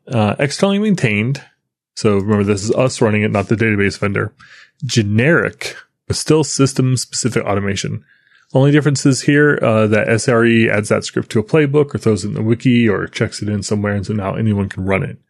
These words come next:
So it's an evolution in that now anyone can run this thing, but it's still, uh, externally maintained. This is much better than having no automation for a failover, right? If I,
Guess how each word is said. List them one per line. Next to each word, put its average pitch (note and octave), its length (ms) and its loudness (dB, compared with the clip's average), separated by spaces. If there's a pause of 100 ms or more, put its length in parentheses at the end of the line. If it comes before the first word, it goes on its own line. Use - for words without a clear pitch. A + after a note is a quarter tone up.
(380)
So A2 140 2
it's G2 140 0
an - 80 2
evolution A#2+ 640 2 (120)
in G#2+ 180 0
that G2+ 280 0
now G#2 280 0
anyone A#2+ 400 2
can - 160 -2
run G2 200 0
this G2 220 0
thing, G2+ 300 0 (340)
but - 60 -2
it's G#2+ 100 -2
still, A2+ 440 2
uh, G2+ 340 0
externally A2+ 420 0
maintained. G2+ 560 -2 (960)
This D#3+ 160 4
is D#3+ 140 2
much C#3+ 260 2
better A#2 400 0 (140)
than G#2+ 420 -2 (200)
having A2+ 320 0
no A2 160 4
automation G2+ 440 -2
for G#2 140 -2
a F#2+ 60 2
failover, G2 560 -4 (440)
right? A2+ 140 0
If A2+ 160 -2
I, A#2+ 240 2